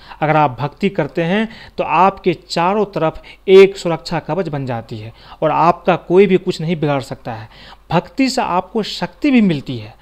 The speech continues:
अगर आप भगवान की भक्ति करते हैं या आप गुरु की भक्ति करते हैं तो भक्ति से आपको एक ऐसी शक्ति मिलती है ताकि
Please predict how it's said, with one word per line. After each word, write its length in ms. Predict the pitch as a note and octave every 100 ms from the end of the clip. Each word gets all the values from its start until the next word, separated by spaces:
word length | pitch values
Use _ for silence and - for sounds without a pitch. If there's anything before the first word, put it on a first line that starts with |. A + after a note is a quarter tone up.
| - - D#3+
अगर 160 | D#3
आप 120 | D#3
भगवान 440 | C#3 C3+ C#3 D#3+ D3+
की 120 | D#3
भक्ति 300 | C3+ - D3+
करते 340 | C#3 C#3 - C3+
हैं 280 | C3 C#3 C#3+ - -
या 100 | D#3
आप 140 | D3+ C3+
गुरु 180 | C#3+ G#3
की 120 | F#3
भक्ति 320 | C#3 C#3+ -
करते 340 | D3+ C3+ A#2 E3
हैं 200 | A3 C4 - -
तो 60 | G3
भक्ति 480 | C#3+ F3+ - - D4+
से 200 | - B3 A#3+ -
आपको 540 | F#3 G#3 - - B3 - B3+
एक 240 | A#3 A#3
ऐसी 360 | D#3 F3 - -
शक्ति 320 | A3 G#3 G#3
मिलती 360 | E3+ C#3+ - C3+
है 260 | D3 A#3 - - - -
ताकि 420 | G3+ A#3+ B3 A#3+